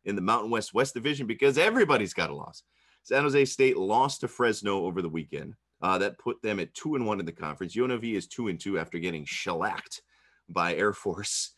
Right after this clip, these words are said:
<laughs> over the weekend. San Diego State's one and one. Fresno's one and one. Hawaii's one and one. And then you got Nevada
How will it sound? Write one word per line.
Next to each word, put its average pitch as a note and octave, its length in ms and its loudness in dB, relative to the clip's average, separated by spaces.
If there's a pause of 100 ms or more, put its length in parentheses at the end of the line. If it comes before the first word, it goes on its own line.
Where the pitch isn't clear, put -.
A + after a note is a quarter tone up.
<laughs> - 160 -20
over G2+ 240 2
the F2+ 100 0
weekend. D#2+ 520 -6
San D#3+ 260 2
Diego C#3+ 160 4
State's G#2 340 0
one E2 160 -4
and C#2+ 140 -10
one. C#2+ 240 -10 (460)
Fresno's D3 520 2
one D#2+ 140 -4
and C#2 120 -10
one. A1+ 220 -16 (220)
Hawaii's D3 500 6
one F2 160 -2
and D2 140 -6
one. C#2+ 240 -10 (280)
And G#2 120 0
then G#2+ 60 2
you G#2+ 100 4
got G2 80 0
Nevada E2 320 -2